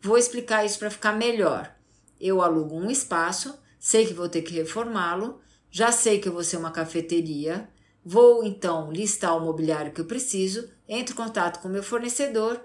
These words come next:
que eu escolhi, ele vai me dizer que precisa de quarenta e cinco dias para me entregar o mobiliário.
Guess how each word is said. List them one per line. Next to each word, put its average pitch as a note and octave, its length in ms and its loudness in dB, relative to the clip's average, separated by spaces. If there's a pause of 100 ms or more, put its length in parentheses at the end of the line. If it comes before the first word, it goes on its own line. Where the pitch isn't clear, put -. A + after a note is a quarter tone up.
(280)
que F3+ 120 -2
eu D#3+ 80 2
escolhi, G#3+ 800 -2
ele A#3 200 4
vai A3+ 160 2
me A3+ 100 -4
dizer G3+ 340 -2
que G#3 100 -10
precisa G3+ 460 -4
de F#3+ 80 -8
quarenta F#3+ 400 -4
e - 20 -2
cinco G3+ 340 -4
dias E3 460 -4
para F3+ 260 -4
me F3+ 120 -6
entregar E3 420 -4
o D#3+ 60 -2
mobiliário. D#3+ 600 -6